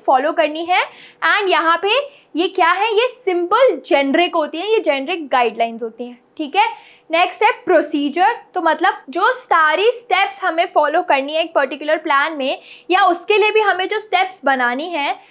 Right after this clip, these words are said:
वो आ जाता है हमारा procedures के अंदर।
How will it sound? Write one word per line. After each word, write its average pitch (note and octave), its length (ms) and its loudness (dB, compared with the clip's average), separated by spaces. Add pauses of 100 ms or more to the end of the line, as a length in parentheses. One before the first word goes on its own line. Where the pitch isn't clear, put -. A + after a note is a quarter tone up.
(200)
वो F#4 80 2
आ F#4+ 160 4
जाता E4 260 2
है F#4 100 0
हमारा C#4+ 320 2 (100)
procedures C#4+ 640 0
के F4+ 100 -2
अंदर। E4+ 420 0